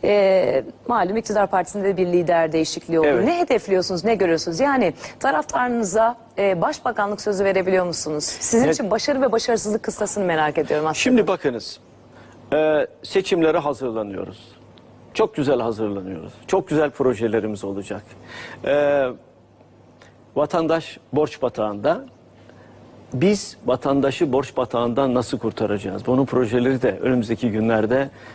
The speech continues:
Speaker 2: e, düğmeye bastığımızda bütün bunların hepsini anlatacağız. Hedefimiz iktidar olmak. Türkiye çok zor durumda. Dışarıda zor durumda. Dışarıda. Yani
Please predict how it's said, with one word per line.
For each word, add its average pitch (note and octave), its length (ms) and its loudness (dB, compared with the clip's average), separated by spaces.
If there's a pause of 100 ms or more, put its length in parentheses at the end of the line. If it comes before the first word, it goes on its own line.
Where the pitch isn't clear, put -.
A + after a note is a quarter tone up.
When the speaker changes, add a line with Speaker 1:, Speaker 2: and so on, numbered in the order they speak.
(120)
Speaker 2:
e, A#2+ 300 0 (320)
düğmeye B2 400 2
bastığımızda A2+ 680 -2
bütün A#2+ 220 -2
bunların A2 280 0
hepsini A2+ 260 -2
anlatacağız. G2 720 -4 (440)
Hedefimiz D#3+ 560 0
iktidar B2 380 0
olmak. G2+ 340 -6 (1040)
Türkiye C#3+ 560 2 (500)
çok E3 280 -4
zor C3+ 320 0
durumda. G2 420 -6 (680)
Dışarıda D3 440 2
zor B2+ 240 0
durumda. G2+ 380 -6 (800)
Dışarıda. A2 520 0 (440)
Yani B2 360 0